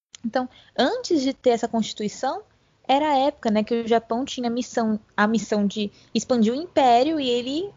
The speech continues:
enfim, invadia outros países, né,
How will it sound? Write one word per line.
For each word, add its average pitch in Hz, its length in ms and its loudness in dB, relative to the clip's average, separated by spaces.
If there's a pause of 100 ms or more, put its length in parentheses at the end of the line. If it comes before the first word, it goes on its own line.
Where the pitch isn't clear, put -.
(140)
enfim, 294 240 -4
invadia 240 760 2
outros 220 360 0
países, 294 600 -2
né, 294 180 -6